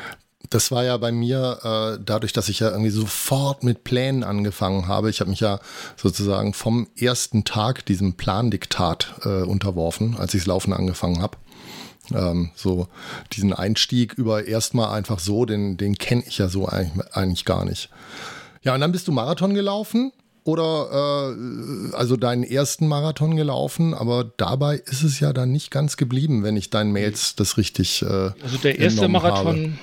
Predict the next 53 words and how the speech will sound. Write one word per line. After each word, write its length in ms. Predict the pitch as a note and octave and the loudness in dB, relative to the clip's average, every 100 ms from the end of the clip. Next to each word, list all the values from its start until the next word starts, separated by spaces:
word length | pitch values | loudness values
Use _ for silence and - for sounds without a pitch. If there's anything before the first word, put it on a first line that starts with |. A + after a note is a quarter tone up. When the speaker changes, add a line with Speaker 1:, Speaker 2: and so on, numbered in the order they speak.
| G#3+ | -12
Speaker 2:
ich, 120 | - - - - | -16 -18 -20 -20
ich, 140 | C#3+ - - | -20 -20 -20
ich 80 | - | -6
glaub, 180 | C3+ - | -2 0
das 220 | C#3+ - | -2 -2
war 80 | B2 - | -6 -8
zweitausenddrei 1300 | - - B2 B2 B2+ - A#2+ B2+ B2 B2 B2 B2 - - - - _ _ _ _ _ _ _ _ _ _ _ _ _ _ - G#2+ B2 C#3+ | -16 -8 -2 -2 -2 -6 -6 -6 -6 -6 -8 -10 -14 -20 -20 -20 _ _ _ _ _ _ _ _ _ _ _ _ _ _ -12 -4 0 0
oder 200 | C#3 C3 | -2 -4
so, 200 | B2+ C3 C3 | -4 -6 -10
zwei, 440 | - B2 C3 C3+ B2+ | -8 -4 -2 0 2
weiß 120 | B2+ | 2
ich 60 | |
gar 100 | A#2+ | 2
nicht 60 | A2+ | 0
mehr 100 | A#2+ | 0
so 120 | A#2 | -2
genau. 340 | A2+ A#2+ D3 - - - - - - - - - | -2 0 0 -2 -8 -14 -16 -18 -20 -20 -18 -2
Ähm, 640 | C3 B2 B2 A#2+ A#2+ G3+ - - - _ _ _ - | 2 2 2 0 -2 -6 -16 -20 -20 _ _ _ -2
ich 80 | |
hab 80 | C#3+ | 0
mich 120 | C#3+ | 2
dann 160 | D3+ C#3 | 2 4
gleich 180 | D3 D#3 | 4 2
für 140 | C#3+ | -2
zwei 240 | - C#3 E3 | -2 2 4
Marathons 480 | F#3 F3+ F3+ D#3+ | 4 2 2 -2
angemeldet, 640 | - D#3+ D#3 D#3 D#3+ D#3 C#3 | 0 2 2 4 4 2 2
weil 100 | D3 | 0
ich 100 | C3+ | 0
dann 100 | C#3 | 0
irgendwie 180 | C#3+ C#3 | 2 2
dachte, 220 | C#3 B2+ | 2 4
ja, 120 | B2 | 2
wenn 100 | C3 | 4
der 100 | B2 | 2
erste 260 | C3+ C3+ B2+ | 2 2 0
blöd 240 | A2 C3 C#3+ | 0 2 2
ist, 140 | - | 2
dann 80 | B2 | 2
hast 120 | A#2+ | 2
du 60 | C3 | 0
wenigstens 300 | B2+ A#2 A#2+ | 0 0 2
gleich 180 | B2+ - | 2 2
den 140 | A2+ | -2
zweiten. 500 | - B2 D3 D#3+ D3+ | -2 2 2 2 -2
Hab 60 | C3+ | -2
mich 100 | B2 | -2
dann 180 | A#2+ | -2
für 300 | G#2 - B2+ | -4 -2 0
Hamburg 200 | B2 C3+ | 2 2
und 100 | B2+ | 0
Berlin 240 | A#2 B2+ E3 | 2 2 2
angemeldet. 640 | D#3+ D#3 D#3+ E3 E3+ E3 | 2 0 2 2 2 -2